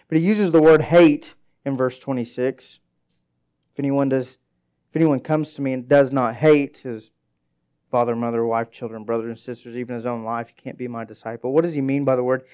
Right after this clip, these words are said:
hate? He's not meaning, in the, in the word even, the Greek word doesn't mean, uh, an emotion of hatred or, or maliciousness. It's not a feeling-oriented type of hatred.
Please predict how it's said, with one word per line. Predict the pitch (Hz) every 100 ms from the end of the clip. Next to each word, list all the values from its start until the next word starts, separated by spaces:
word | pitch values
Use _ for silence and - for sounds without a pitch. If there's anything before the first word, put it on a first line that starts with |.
| _ _
hate? | 151 139
He's | 135 143 143
not | 151 175 147 139
meaning, | 151 139 139 139 - _ _
in | 143
the, | 139
in | 147
the | 143
word | 131 165 190 165 151
even, | 139 143 139
the |
Greek | 131 151 160
word | 151 143
doesn't | 143 139 139
mean, | 156 151 143 143 _ _ -
uh, | 147 156
an | 151
emotion | 147 151 170 170 160
of | 139
hatred | 113 151 147 151 139
or, | 143
or | 135
maliciousness. | 135 127 147 147 127 - 117 120 - - _ _ _ _ _ _ _ _ _ _
It's | -
not | 147
a | 131
feeling-oriented | _ 180 170 165 151 143 151 147 147 135 131
type | 127 131 123
of | 123 117 _ _ _
hatred. | 170 165 - 127 -